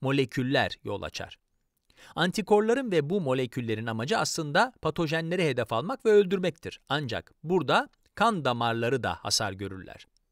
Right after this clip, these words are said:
Antikorların kan damarlarını neden hedef aldıklarına dair teorilerden biri moleküler taklittir. Moleküler takliti de şu şekilde açıklayayım.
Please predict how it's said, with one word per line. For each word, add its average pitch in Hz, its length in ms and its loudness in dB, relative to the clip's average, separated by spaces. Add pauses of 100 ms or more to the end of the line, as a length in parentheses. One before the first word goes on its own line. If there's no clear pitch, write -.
(160)
Antikorların 226 720 2
kan 226 260 2
damarlarını 123 680 0
neden 175 300 0
hedef 143 300 -2
aldıklarına 113 500 -2
dair 107 240 0
teorilerden 107 800 -2
biri 214 300 0 (320)
moleküler 170 580 2
taklittir. - 720 -2 (800)
Moleküler 139 500 2
takliti 117 580 -6
de 156 120 0
şu - 180 -10
şekilde 95 540 -8
açıklayayım. 135 580 -10